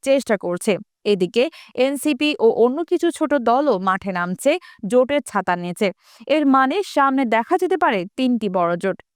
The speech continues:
একদিকে বিএনপি ও শরিক দলগুলো, অন্যদিকে জামায়াত ঘরানা, আরেক পাশে বামপন্থী দলগুলো নতুন উদ্যোগ। জামায়াত ইতোমধ্যে প্রায় সব আসনে প্রার্থী ঘোষণা করেছে, কিন্তু একটা বিষয়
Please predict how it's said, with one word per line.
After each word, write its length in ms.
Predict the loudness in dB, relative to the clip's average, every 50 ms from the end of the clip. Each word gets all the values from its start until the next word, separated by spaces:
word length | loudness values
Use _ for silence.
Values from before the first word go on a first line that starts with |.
| _ _ -4
একদিকে 400 | -4 -2 -2 -4 -4 -2 0 0 0
বিএনপি 480 | -2 -2 -4 -2 -2 -2 -2 -2 -2 -2 -2 -4 -10 -8 _ -2
ও 20 | -2
শরিক 320 | 0 0 0 0 0 0 0
দলগুলো, 440 | 0 0 0 0 0 0 0 0 0 -2 -4 -8 -14 -14 _ 0 2 2
অন্যদিকে 440 | 2 0 -2 -2 -2 -2 0 0 0 0
জামায়াত 440 | 0 2 2 2 2 2 0 0 -2 -4 -4 -2
ঘরানা, 300 | 0 0 2 2 0 -2 -2 -6 -12 -20 -10 -4
আরেক 240 | -4 -2 -2 -4 -4 _
পাশে 260 | -2 -2 0 0 0 0 0 0 0
বামপন্থী 560 | 0 0 0 -2 -2 -4 -4 -4 -4 -4 -4 -2 0 0 2
দলগুলো 360 | 2 0 0 0 0 0 2 2 0
নতুন 260 | -2 -2 0 -2 -2 -2
উদ্যোগ। 340 | 0 -2 0 2 2 0 0 -2 _ _ _ _ _ _ _ -20 -20 -16 -12 -6 -2 0
জামায়াত 360 | 0 0 2 0 0 0 -2 -4
ইতোমধ্যে 560 | -6 -4 -2 0 0 0 0 0 2 2 2 0 0
প্রায় 280 | 0 0 0 0 0 0 0
সব 140 | 0 0 0 -2 -2 -4 -4
আসনে 320 | -4 -4 -6 -6 -4 -4 -6 -6 -4
প্রার্থী 360 | -2 -2 -2 -2 -2 -2 -2 -2 -2 -2 -2
ঘোষণা 280 | -4 -2 -2 -2 -4 -4
করেছে, 380 | -2 -2 -2 -2 -2 0 -2 -2 -2 -4 -8 _ _
কিন্তু 260 | -4 -2 -2 0 0 0 0
একটা 160 | 0 0 0 0
বিষয় 380 | 0 0 0 0 2 2 2